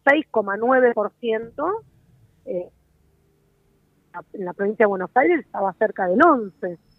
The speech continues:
Eh, todo eso no se trabaja en un hospital de alta complejidad. Eso se trabaja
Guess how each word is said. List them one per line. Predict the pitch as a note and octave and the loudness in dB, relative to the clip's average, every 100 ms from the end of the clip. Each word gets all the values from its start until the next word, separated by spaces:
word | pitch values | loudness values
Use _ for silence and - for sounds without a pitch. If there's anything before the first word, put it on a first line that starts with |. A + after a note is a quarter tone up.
| _ _ _ - | _ _ _ -10
Eh, | C3+ | -4
todo | D#4+ G4+ | 2 4
eso | G4 F#4+ - | 4 2 0
no | - F#3 | 0 -2
se | A#3 | -4
trabaja | G3 A#3 A#3 G#3+ G#3 | -2 0 0 0 -2
en | G#3 A#3 | -2 -6
un | A#3 | -6
hospital | - A3+ G3+ A3+ A#3+ C4+ _ _ _ - | -8 -12 -2 2 2 0 _ _ _ 2
de | A3+ A#3 | 6 8
alta | A#3 A#3+ A#3 | 6 2 -4
complejidad. | G#3+ G#3 G3+ G#3 F#3 G#3+ F#3+ F3 F3 - | -6 -10 -8 -10 -10 -8 -6 -6 -6 -8
Eso | G#3 D#4+ | -6 -2
se | A#3+ | 0
trabaja | G#3+ C#4 C#4+ C4 - F4 | 0 2 6 4 4 0